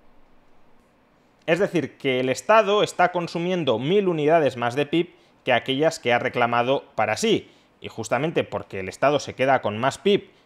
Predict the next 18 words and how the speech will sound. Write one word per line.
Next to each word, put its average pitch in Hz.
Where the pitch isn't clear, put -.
del 113
que 127
ha 131
dicho, 156
"Este 156
pib 151
es 160
mío", 190
se -
está 139
generando 151
una 139
deuda 160
en 151
favor 127
del 151
sector 104
privado. 160